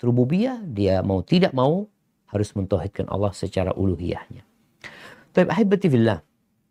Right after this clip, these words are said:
sebelum kita masuk ke pembahasan ini, karena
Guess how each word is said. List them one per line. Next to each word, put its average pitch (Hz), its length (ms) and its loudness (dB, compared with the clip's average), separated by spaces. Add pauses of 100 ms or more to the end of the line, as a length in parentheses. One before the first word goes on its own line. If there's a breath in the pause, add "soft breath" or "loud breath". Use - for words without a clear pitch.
(160)
sebelum 165 380 2
kita 143 240 -2
masuk 151 240 2
ke - 100 -2
pembahasan 107 560 -2
ini, 87 220 -12 (1120)
karena 131 460 2